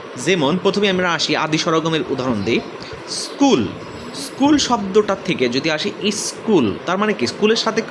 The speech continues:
কিন্তু কোনোভাবেই ই ধ্বনিটা ছিল না, কিন্তু আমার এখানে স্কুল শব্দটাতে ই চলে আসছে, সুতরাং এটা হবে আমার আদি স্বরাগম।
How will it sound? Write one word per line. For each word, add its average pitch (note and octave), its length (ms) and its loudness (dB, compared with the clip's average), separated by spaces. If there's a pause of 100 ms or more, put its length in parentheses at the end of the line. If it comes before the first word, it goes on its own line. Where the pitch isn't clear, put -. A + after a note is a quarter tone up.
কিন্তু G#3+ 260 0 (500)
কোনোভাবেই D3 800 4 (580)
ই G#3+ 360 4 (640)
ধ্বনিটা F3 400 2
ছিল F3+ 340 2 (100)
না, D#3+ 220 2 (200)
কিন্তু D#3 240 0 (320)
আমার C#3+ 300 2
এখানে E3+ 300 0 (280)
স্কুল - 400 2
শব্দটাতে D#3+ 560 0 (100)
ই C#3 180 2
চলে B2 220 2
আসছে, F#2+ 300 0 (340)
সুতরাং C#3+ 480 0 (260)
এটা C#3 240 0
হবে C#3 260 0
আমার C#3+ 200 0 (120)
আদি D#3 300 2
স্বরাগম। G#2+ 500 0